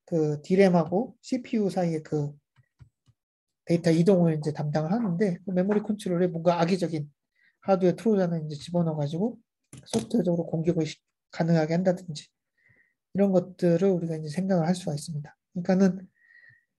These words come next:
뭐 여러 가지 <laughs> 하드웨어, 소프트웨어, 소프트웨어, 하드웨어 이런 식으로 공격이 이제 가능하다라고 이제 볼 수, 보면 되겠습니다. 또 하나 우리가 이제 시큐리티 어택,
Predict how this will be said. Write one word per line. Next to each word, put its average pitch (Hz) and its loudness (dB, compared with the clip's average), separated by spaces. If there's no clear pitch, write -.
뭐 165 6
여러 185 8
가지 175 4
<laughs> - 2
하드웨어, 180 6
소프트웨어, 156 -6
소프트웨어, 160 -4
하드웨어 160 -2
이런 151 0
식으로 170 -4
공격이 165 0
이제 151 -4
가능하다라고 151 -2
이제 147 -4
볼 151 -6
수, - -12
보면 170 -2
되겠습니다. 151 -6
또 262 8
하나 277 8
우리가 185 10
이제 175 6
시큐리티 240 4
어택, 165 2